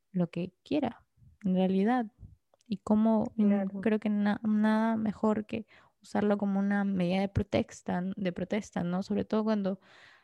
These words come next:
Speaker 1: tanto tiempo nuestro cuerpo siempre ha sido usado, o sea, siempre ha sido sexualizado. Y la única manera en la que podríamos mostrar nuestro cuerpo era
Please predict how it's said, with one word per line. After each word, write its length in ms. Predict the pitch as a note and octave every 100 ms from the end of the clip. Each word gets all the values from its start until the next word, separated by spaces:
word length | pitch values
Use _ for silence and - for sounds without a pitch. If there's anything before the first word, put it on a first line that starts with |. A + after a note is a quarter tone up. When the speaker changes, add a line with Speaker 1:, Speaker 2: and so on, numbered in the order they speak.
| _
Speaker 1:
tanto 260 | G#3+ G#3 A3
tiempo 300 | A3 G#3 G#3
nuestro 280 | A3 - F#3
cuerpo 340 | G3 F#3 G#3+
siempre 500 | G3+ - G#3 G#3 - A3
ha 40 |
sido 400 | - G3+ G3+ G#3+
usado, 720 | G3+ - F#3+ F#3 G3+ - A#3 - -
o 40 |
sea, 120 | F#3+ F3
siempre 280 | G#3+ G#3+
ha 20 | G3+
sido 200 | G#3+ G#3
sexualizado. 840 | G#3 - F3 E3+ D#3+ G3+ - - G#3+ - _ _ _ - _ -
Y 80 | F#3+
la 120 | F#3+
única 260 | G#3+ A#3
manera 640 | A3+ G3 G3+ A3 A3 G#3+ -
en 140 | G3 F3+
la 60 |
que 140 | F3 F3+
podríamos 580 | - F3+ F#3 G#3 G3+
mostrar 360 | G#3 F#3+ F#3+ G3
nuestro 280 | G3+ - G3
cuerpo 400 | F#3+ G#3+ - A3+
era 260 | G#3+ G#3